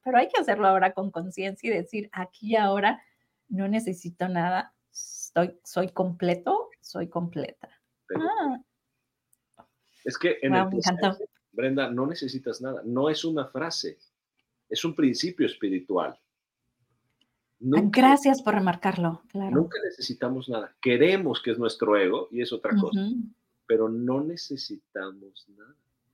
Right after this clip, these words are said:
Speaker 2: Estamos completos. Es, somos,
Speaker 1: Ujú.
Speaker 2: somos la, la representación de Dios.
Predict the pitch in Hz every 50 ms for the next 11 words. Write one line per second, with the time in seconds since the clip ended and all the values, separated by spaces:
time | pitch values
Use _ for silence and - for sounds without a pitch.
0 | _ _ _ _ _ _ _ _ _ _ _ _ _ _ - - - 135 139 170
1 | 175 - - 143 131 - 135 131 147 160 - - 165 - - _ _ - _ _
2 | _ _ - - - - _ - - - 208 208 202 - 339 - - - 339 359
3 | - _ _ - 311 269 233 - - - - - 165 165 156 151 - - _ -
4 | 117 110 113 113 110 113 110 107 107 101 - 113 104 - - 98 - - 117 120
5 | 127 135 135 135 143 170 214 214 - - - -